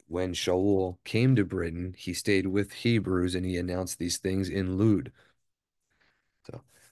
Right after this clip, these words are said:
there's that to consider as well. Now, with all that being shared,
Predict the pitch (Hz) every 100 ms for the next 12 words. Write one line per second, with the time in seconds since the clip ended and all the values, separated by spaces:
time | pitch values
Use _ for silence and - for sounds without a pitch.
0 | - 80 87 92 87 82 92 - - -
1 | 92 - 87 85 78 76 80 78 - _
2 | _ _ _ _ _ _ _ _ _ _
3 | _ _ _ _ _ - _ - 95 98
4 | 95 78 98 92 113 131 127 123 95 113
5 | 117 113 - 92 85 90 98